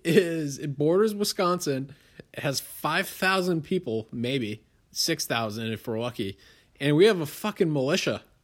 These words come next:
up there of police officers. We have, we have county. We have Ironwood P S, uh, I P S D. We have fucking state.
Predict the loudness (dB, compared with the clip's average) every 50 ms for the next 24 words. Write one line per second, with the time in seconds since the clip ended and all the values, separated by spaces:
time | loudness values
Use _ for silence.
0 | _ _ _ _ _ _ _ -8 -6 -6 -2 0 0 2 2 2 0 -2 -2 0
1 | 0 2 2 0 -2 -2 -4 -6 -8 -10 -10 -10 -10 -12 -14 -16 _ _ _ _
2 | _ _ _ _ _ _ 0 2 4 4 4 4 4 2 0 -4 -10 -16 -18 _
3 | _ _ _ _ _ _ _ _ _ -4 -4 -4 -4 -6 -4 -2 0 0 0 0
4 | 0 -2 -2 -4 -8 _ _ _ _ _ _ _ _ 0 2 2 2 2 0 -2
5 | -2 -2 -4 -4 -8 -10 -14 -20 -20 _ _ -2 0 0 0 0 0 2 2 0
6 | 0 2 4 4 4 4 0 -4 -8 -10 -10 -10 -12 -12 -12 -6 -2 0 0 0
7 | 0 -2 -2 -2 -2 -2 -2 0 2 2 2 0 0 2 2 2 2 0 -4 -10
8 | _ _ _ _ _ _ _ _ _ _ -2 -2 0 0 0 0 2 2 0 0
9 | 0 -2 -2 -4 -6 -10 -14 -18 _ _ _ _ _ _ -14 -8 -8 -6 -4 -4
10 | -4 -4 -4 -4 -4 -2 -2 0 0 0 0 -2 -4 -10